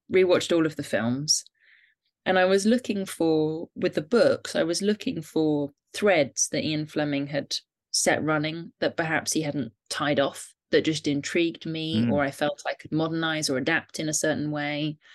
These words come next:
Speaker 1: Because the brief from the Flemings, the sort of two things they wanted was to modernize it, so bring it into the twenty-first century on the page, and to broaden out the,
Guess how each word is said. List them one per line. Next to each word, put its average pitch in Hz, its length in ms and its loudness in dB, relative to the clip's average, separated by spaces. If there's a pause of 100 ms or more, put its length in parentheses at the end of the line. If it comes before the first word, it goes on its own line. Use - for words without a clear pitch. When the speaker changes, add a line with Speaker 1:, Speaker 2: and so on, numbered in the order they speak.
(560)
Speaker 1:
Because 190 220 2
the - 80 0
brief 220 380 2
from 165 320 -6
the 165 60 -2
Flemings, 143 640 -4
the 143 140 -2
sort 151 160 -4
of 147 100 -10
two 180 160 0
things 151 240 -2
they 143 120 0
wanted 143 560 -4
was 135 160 -4
to 139 500 0 (140)
modernize 151 640 2
it, 165 200 -4
so 139 120 0
bring 170 220 -2
it 160 80 -2
into 156 220 0
the - 80 -10
twenty-first - 540 -4
century 143 360 -4
on 143 120 -4
the 127 80 -8
page, 151 560 -4 (640)
and 160 360 0
to 156 260 2
broaden 175 500 4
out 151 300 -4
the, - 100 -8